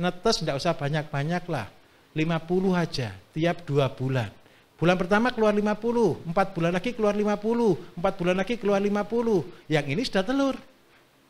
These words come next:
Enam bulan ke depan, delapan bulan ke depan, yang lima puluh ini anggap aja dua puluh lima sudah jadi induk, sudah tiga puluh. Di tahun ke depan sudah, berarti sudah anggap aja sekitar hampir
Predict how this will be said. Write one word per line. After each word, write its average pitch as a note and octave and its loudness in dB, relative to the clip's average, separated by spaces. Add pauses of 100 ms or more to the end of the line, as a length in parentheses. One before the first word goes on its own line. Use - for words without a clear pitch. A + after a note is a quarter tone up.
(1120)
Enam A3 2
bulan F#3+ 4
ke G3+ 2
depan, A3 2
delapan E3 2
bulan F3 2
ke F#3 -2
depan, G#3 0
yang F3 2
lima F#3+ 2
puluh G3 2
ini A#3 0
anggap F#3 -2
aja F#3+ -2
dua E3 0
puluh F#3 4
lima G3+ 0
sudah E3+ -4
jadi D#3+ -4
induk, G3+ -4 (240)
sudah D#3+ -2
tiga F3 0
puluh. C4+ -2 (720)
Di F3 2
tahun G#3 4
ke G#3 0
depan A#3 0
sudah, F3 0 (400)
berarti D#3+ 2
sudah D#3 0
anggap D#3+ 0
aja G3+ 2
sekitar F#3+ 0
hampir D#3+ 2